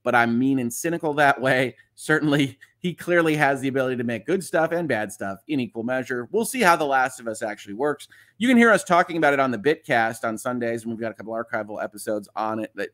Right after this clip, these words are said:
that include it as a topic, because it's a very unusual kind of project for gamers,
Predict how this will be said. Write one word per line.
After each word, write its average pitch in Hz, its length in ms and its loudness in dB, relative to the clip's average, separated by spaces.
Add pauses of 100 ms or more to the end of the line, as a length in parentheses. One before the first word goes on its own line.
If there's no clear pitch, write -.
that 110 120 -8
include 139 300 -2
it 117 80 -2
as 104 100 -2
a 104 80 -10
topic, 135 540 0 (420)
because 175 220 4
it's 180 100 2
a 185 80 6
very 185 320 6
unusual 175 540 2
kind 147 200 0
of 131 80 -2
project 139 480 0
for 127 220 0
gamers, 143 760 0